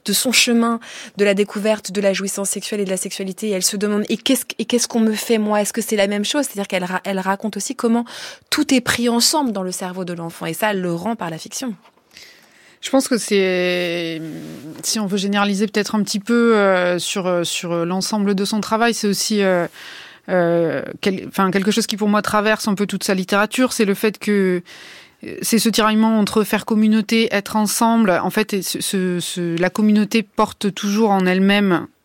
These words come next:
Speaker 2: sa propre déchirure.
Speaker 1: Mhm.
Speaker 2: Enfin, il y a quelque chose de cet ordre-là.
Speaker 1: Mhm.
Speaker 2: C'est l'exclusion n'est jamais loin, la rupture n'est jamais loin.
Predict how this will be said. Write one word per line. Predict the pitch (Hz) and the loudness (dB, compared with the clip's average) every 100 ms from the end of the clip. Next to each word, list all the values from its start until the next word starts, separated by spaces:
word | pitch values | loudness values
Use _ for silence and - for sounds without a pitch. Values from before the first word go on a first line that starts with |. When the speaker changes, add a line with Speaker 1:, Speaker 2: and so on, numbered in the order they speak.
| _ | _
Speaker 2:
sa | - - 170 156 | -10 -2 0 0
propre | - 175 - 175 165 | -2 -6 -4 -2 0
déchirure. | 170 - 160 151 - _ | 0 0 0 -4 -8 _
Speaker 1:
Mhm. | 190 185 | -8 -6
Speaker 2:
Enfin, | 185 | -2
il | 175 | 0
y | |
a | 170 | 0
quelque | 185 170 | -2 -4
chose | 170 180 | -4 -4
de | 156 | -4
cet | 175 165 | -4 -2
ordre-là. | 180 175 160 - - - | 0 0 0 -4 -14 -16
Speaker 1:
Mhm. | 185 | -8
Speaker 2:
C'est | 175 165 | -2 0
l'exclusion | 170 - 202 175 190 | 0 -2 -2 0 0
n'est | 175 | 2
jamais | 175 170 | 2 0
loin, | 170 180 185 | 0 0 2
la | 180 165 | 2 0
rupture | 170 170 - 196 185 | -2 -6 -4 -2 0
n'est | 175 | 0
jamais | 165 170 175 | 0 0 0
loin. | 175 185 180 | 2 2 0